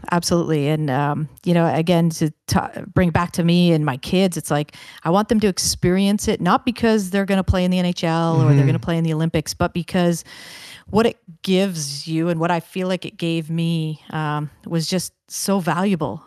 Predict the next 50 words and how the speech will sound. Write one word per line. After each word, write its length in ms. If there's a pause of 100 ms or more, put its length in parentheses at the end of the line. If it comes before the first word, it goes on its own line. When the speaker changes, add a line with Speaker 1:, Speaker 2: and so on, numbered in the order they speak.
Speaker 1:
And, 440
uh, 280
maybe 260
you 100
can 140
get 140
it 40
in 120
other 160
team 240
sports, 380
but 160
there's 160
still 240
something 540
about 240
hockey 360
that, 180 (180)
to 100
me, 380 (540)
seems 300
different. 460 (340)
Um, 500 (340)
yeah, 240
there's 180
the 100
team 280
aspect, 560
but 120
you 100
spend 300
so 120
much 220
time 300
in 60
the 100
dressing 440
room 160
together, 520
and 120
those 180
are 40
Speaker 2:
Mm-hmm. 100
Speaker 1:
things 300
that 140
not 200
every 180
sport 400
has. 420
And, 200